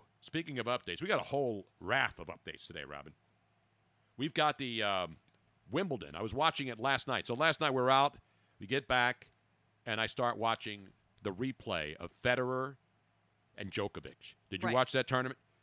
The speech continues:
Speaker 1: And I, luckily, I tuned it in right in the fifth set. So I'm watching the entire fifth set, and it's unbelievable. And then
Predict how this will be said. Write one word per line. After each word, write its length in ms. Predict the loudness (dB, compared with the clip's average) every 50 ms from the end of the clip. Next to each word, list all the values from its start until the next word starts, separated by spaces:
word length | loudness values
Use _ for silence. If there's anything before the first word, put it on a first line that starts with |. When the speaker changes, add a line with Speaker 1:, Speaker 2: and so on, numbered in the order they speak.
| _ _ _
Speaker 1:
And 80 | 0 2
I, 120 | 4 4
luckily, 320 | 4 4 4 4 2 2 2
I 60 | 2
tuned 260 | 2 0 0 0 0
it 60 | 0
in 220 | 0 0 0 0 2
right 200 | 2 2 4 2
in 100 | 0 -2
the 80 | -4
fifth 260 | -4 -4 -4 -4 -4 -4
set. 400 | -4 -2 0 -2 -2 -2 -8 -18 _ _ _ _ _
So 160 | -2 0 0
I'm 100 | 2 4
watching 320 | 2 2 2 2 0 -2
the 100 | -2 -4
entire 520 | -4 -4 -8 -8 -4 0 0 2 2 2 0
fifth 320 | -2 _ -4 -4 -4 -4
set, 320 | -4 -4 -4 -4 -4 -6 -8 _
and 100 | -2 -2
it's 140 | -2 -2 -2
unbelievable. 840 | -2 -2 -2 -2 -2 -4 -6 -4 -4 -2 -2 -4 -4 -8 -14 -18 -20 _ _ _ _ _ _ _ _ _
And 140 | -4 -2 0
then 240 | 0 0 0 -2